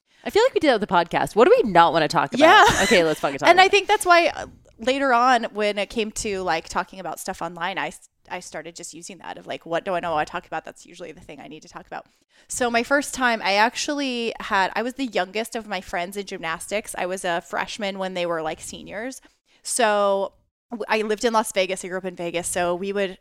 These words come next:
Speaker 2: they would get in the car, they'd drive, I'd be in the back seat, and we would go down the Strip all the time. And we go down the Strip and, like, meet people and, like, we get into some crazy stuff. We ended up going off with these guys once. This was funny, this one night, and this,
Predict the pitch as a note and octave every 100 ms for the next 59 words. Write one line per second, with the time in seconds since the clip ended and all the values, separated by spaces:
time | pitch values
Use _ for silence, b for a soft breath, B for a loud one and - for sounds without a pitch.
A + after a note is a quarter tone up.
0 | - F3 F#3 - - F#3+ - D3+ E3 F#3
1 | - C3 E3 F3+ F3 F#3 F3+ D#3 - -
2 | E3 - F#3+ F3+ F#3 F3+ F#3+ D#3+ - -
3 | - - - - - - G#3+ - _ _
4 | _ _ A3 A#3+ C#4+ C#4 A#3+ - - D4
5 | C#4 C4+ F#3+ F3 - C#4 C4 - B3 A#3
6 | B3+ A#3 A3+ A3 - G3 F#3+ F#3 F#3 F#3
7 | F3+ _ _ _ _ - G3+ - - -
8 | _ F4 C#4+ A#3 F#3+ F#3 - F3 - E3
9 | E3 D#3 - E3+ A#3+ B3 - F#3+ F#3+ F#3+
10 | G3+ F#3 F#3+ F#3 - F#3+ G#3 F3 - -
11 | A3 C#4 B3+ G#3 G3 F3 - G3 F#3+ D#3
12 | G3+ - -